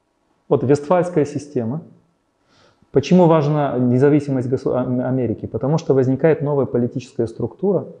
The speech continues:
полностью выпадающая из европейской политической системы.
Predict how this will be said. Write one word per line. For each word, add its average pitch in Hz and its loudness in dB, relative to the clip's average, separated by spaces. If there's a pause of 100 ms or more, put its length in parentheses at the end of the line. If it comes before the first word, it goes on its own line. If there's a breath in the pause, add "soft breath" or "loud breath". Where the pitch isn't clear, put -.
(540)
полностью 165 4
выпадающая 156 4
из 120 -2
европейской 127 2
политической 113 -2
системы. 101 -12